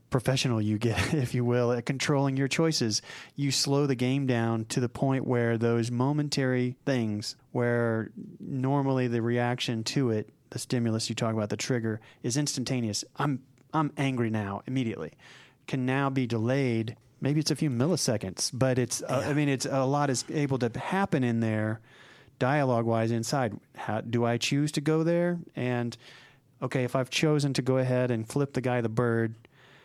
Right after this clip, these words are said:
Speaker 1: do I stay in that place or do I retract and kind of reset and,
Speaker 2: Mm-hmm.
Speaker 1: you know, rather than having that then continue on and revel around in it? That's, for me, how I would say that helps. And, and the
Speaker 2: Yeah.
Speaker 1: purpose of that, the importance of that, it would seem to me, as it relates to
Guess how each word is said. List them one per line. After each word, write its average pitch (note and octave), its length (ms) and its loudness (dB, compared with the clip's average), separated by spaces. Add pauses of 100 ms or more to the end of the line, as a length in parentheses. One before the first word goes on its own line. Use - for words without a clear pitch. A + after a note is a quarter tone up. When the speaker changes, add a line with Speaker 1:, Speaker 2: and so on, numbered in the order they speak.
(300)
Speaker 1:
do B2+ 160 2
I A#2+ 160 2
stay D3 380 0
in E3 80 0
that D#3 160 2
place D3+ 280 0
or C3+ 100 2
do C3 80 2
I A#2+ 80 2
retract B2 580 0
and A2+ 180 -2
kind B2 180 0
of A2 380 -4
reset A#2+ 640 0
and, G#2+ 260 0
Speaker 2:
Mm-hmm. - 80 -6
Speaker 1:
you A#2+ 100 -2
know, A2+ 80 0
rather A#2 300 2
than A2 220 0
having A#2 300 -2
that A2 200 -4
then A2+ 240 -4 (220)
continue C3 500 -4
on A2+ 160 -2
and G#2+ 140 -4
revel A2+ 260 -2
around A2+ 280 -2
in G#2 80 -4
it? G#2 60 -6
That's, C3+ 220 -2 (220)
for B2 120 -4
me, A#2 320 -2 (440)
how A#2 240 -2
I A#2 100 0
would A2 220 -2
say A#2 260 0
that G#2+ 240 -2
helps. A#2+ 300 -2
And, C3+ 160 -2
and C3+ 260 -4
the A#2 140 0
Speaker 2:
Yeah. D3+ 100 4
Speaker 1:
purpose G#3 260 2
of A#2+ 120 -2
that, A#2 360 0 (360)
the B2+ 140 2
importance F3 460 0
of C3+ 100 0
that, B2 180 2
it A#2+ 40 2
would A#2 140 0
seem C#3+ 220 0
to - 80 -2
me, A#2 240 2
as A2+ 140 0
it A2 40 0
relates B2 320 0
to A2+ 260 -2